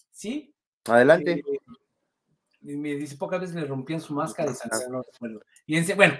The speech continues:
Speaker 1: también del Isma, perdón, esto, muy bien acotado por Mortis. Capítulos en la novela
Speaker 2: Killer
Speaker 1: sensacional.
Speaker 2: Blondie Mashers.
Speaker 1: De hecho, con Blondie se iba a jugar, no autorizaron esa lucha en diciembre del ochenta y ocho.
Speaker 2: Máscara contra cabellera.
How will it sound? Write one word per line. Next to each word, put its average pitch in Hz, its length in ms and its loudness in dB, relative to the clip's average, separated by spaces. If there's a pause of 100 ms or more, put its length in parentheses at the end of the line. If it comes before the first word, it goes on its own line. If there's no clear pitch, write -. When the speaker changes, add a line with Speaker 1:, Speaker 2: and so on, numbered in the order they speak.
Speaker 1:
también 190 360 2
del 170 260 2
Isma, 170 300 2
perdón, 180 300 2
esto, 196 500 0
muy 180 220 -2
bien 170 180 2
acotado 151 580 2
por 135 140 -6
Mortis. 147 500 -2 (280)
Capítulos 185 480 -2
en 151 80 0
la 143 60 0
novela 160 320 4
Speaker 2:
Killer - 20 -2
Speaker 1:
sensacional. 147 540 4
Speaker 2:
Blondie 143 300 2
Mashers. - 480 0 (340)
Speaker 1:
De 170 180 4
hecho, 214 400 4
con 160 180 -2
Blondie 226 380 4
se - 120 -4
iba 226 100 2
a 196 40 0
jugar, 180 520 0 (600)
no 196 200 4
autorizaron 185 520 4
esa 156 180 -4
lucha 143 300 -8
en 165 140 -8
diciembre 156 340 -6
del 120 120 -4
ochenta - 320 -20
y 107 100 -12
ocho. 123 300 -14 (140)
Speaker 2:
Máscara 117 440 -2
contra 95 260 -8
cabellera. 98 360 -4